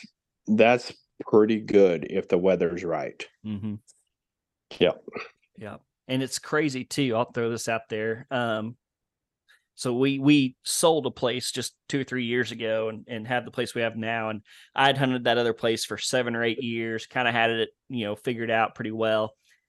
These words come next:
Speaker 2: And, like, that last week of October, you know, everybody in the Midwest would be going nuts and saying how that's their favorite time. And I never had any luck. Like, I never had any luck till really, like,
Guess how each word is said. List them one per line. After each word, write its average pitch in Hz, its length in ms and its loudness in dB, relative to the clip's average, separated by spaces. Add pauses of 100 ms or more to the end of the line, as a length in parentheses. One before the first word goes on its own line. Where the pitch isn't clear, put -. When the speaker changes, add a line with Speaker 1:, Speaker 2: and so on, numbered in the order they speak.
(200)
Speaker 2:
And, 113 560 -2 (360)
like, 120 200 -6
that 120 200 2
last 156 280 2
week 156 140 -4
of 131 80 -4
October, 113 600 -2
you 107 140 -6
know, 98 60 -6
everybody 139 600 2
in 120 100 -2
the 113 80 -2
Midwest 120 760 0 (220)
would 120 160 -8
be 123 120 -4
going 123 340 4
nuts 120 420 4
and 104 180 -6
saying 120 240 -2
how 120 120 0
that's 113 180 -4
their 113 140 -6
favorite 110 340 -6
time. 113 360 -6
And 123 80 -2
I 165 100 2
never 147 480 2
had 127 240 2 (140)
any 156 260 -2
luck. 113 380 -4
Like, 113 180 -6
I 139 100 2
never 151 200 -2
had 123 160 0
any 127 220 -2
luck 120 240 -2
till 110 360 -2 (460)
really, 185 420 2
like, 113 340 -2